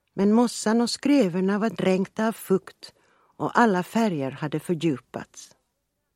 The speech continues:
Nedanför verandan var växtligheten en regnskog, ännu i morgonskugga,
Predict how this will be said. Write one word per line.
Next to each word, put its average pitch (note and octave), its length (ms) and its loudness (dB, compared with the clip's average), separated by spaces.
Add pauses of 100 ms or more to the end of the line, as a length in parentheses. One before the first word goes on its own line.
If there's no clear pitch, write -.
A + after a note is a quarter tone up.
(1160)
Nedanför C4+ 580 8
verandan A3 640 4
var G3 120 0
växtligheten F3 840 -2
en F#3+ 180 2
regnskog, F#3+ 800 -2 (680)
ännu F#3+ 320 4
i F#3 60 6
morgonskugga, E3+ 960 0